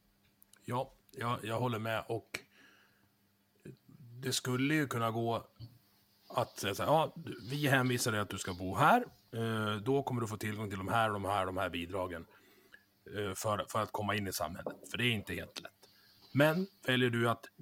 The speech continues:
bosätta dig någon annanstans, då är du on your own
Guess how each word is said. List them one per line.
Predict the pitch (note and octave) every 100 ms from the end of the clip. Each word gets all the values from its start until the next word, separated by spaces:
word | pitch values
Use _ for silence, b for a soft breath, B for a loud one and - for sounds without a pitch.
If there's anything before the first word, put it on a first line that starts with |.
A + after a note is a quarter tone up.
| F#2 A#2
bosätta | A2 A#2+ B2 A#2
dig |
någon | A#2+
annanstans, | D3+ E3+ D#3 D#3+ - - _ _ _ _ _ _ -
då | B2
är | B2+ C3
du | A#2+ A#2
on | - A#2+ A2+
your | A2+
own | B2+ A2+ F2 D#2